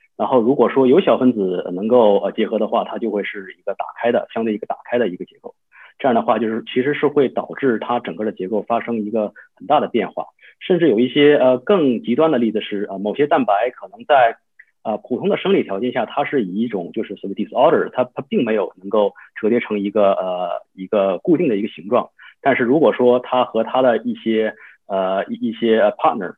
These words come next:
能够相互结合，或者是D N A，或者是其他的蛋白，它就是能够，呃，就是折叠成为有一个固定的三维形态。所以这些例子都是有很多的。所以说，的确，呃，氨基酸的序列应该是蛋白质结构最重要的一个因素，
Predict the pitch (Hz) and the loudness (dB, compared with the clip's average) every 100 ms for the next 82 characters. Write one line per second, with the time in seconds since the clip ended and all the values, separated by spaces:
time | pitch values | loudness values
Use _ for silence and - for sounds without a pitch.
0 | - 101 110 - 120 113 104 104 101 127 | -10 -4 -2 0 -2 -2 -2 -2 -2 0
1 | 98 101 117 113 113 127 127 107 98 107 | -2 -4 -4 -2 0 0 -2 -4 -4 -6
2 | - 113 120 113 98 85 - - _ - | -6 -2 -2 -2 -4 -8 -12 -20 _ -4
3 | 131 139 - 123 117 110 131 143 113 104 | 0 0 2 0 0 -2 2 4 4 2
4 | - _ _ 101 92 92 92 - - 110 | -6 _ _ -2 0 0 -2 -8 -8 -6
5 | 104 98 107 107 113 104 95 90 92 101 | -6 -4 0 2 0 0 -2 0 -2 -4
6 | 85 80 - 92 95 120 104 90 - 101 | -6 -6 -10 -12 -4 -4 -2 -4 -4 -4
7 | 95 85 82 - _ _ _ - 139 120 | -4 -8 -12 -12 _ _ _ -2 -2 0
8 | - 190 175 180 104 110 120 110 92 101 | -2 0 0 0 0 -2 0 -2 -2 -6
9 | 90 - 95 - 131 123 123 117 - _ | -8 -8 -8 -2 0 2 2 0 -2 _
10 | 107 - 117 - - - - _ - 104 | -6 0 0 0 -8 -20 -20 _ 0 4
11 | 107 104 107 - - - - 165 185 190 | 6 4 -2 -10 -20 -14 -2 0 2 2
12 | - 185 185 - - - 135 139 131 127 | 2 4 4 0 -8 -6 -2 0 0 -2
13 | 131 123 127 110 107 117 110 160 143 139 | 0 0 -2 -2 0 0 0 -2 0 0
14 | 117 101 92 98 101 120 117 | 0 -2 -6 -10 -10 -10 -10